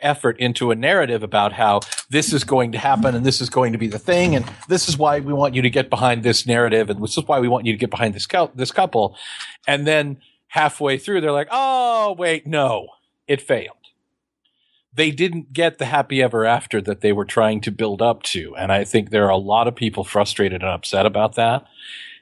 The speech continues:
And understandably so. I mean,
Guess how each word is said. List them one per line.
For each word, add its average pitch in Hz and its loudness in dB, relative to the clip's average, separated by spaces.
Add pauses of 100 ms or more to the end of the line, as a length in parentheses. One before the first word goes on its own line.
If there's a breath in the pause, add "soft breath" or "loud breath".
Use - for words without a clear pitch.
(120 loud breath)
And 196 2 (500)
understandably 180 2
so. 185 0
I 95 -4
mean, 101 2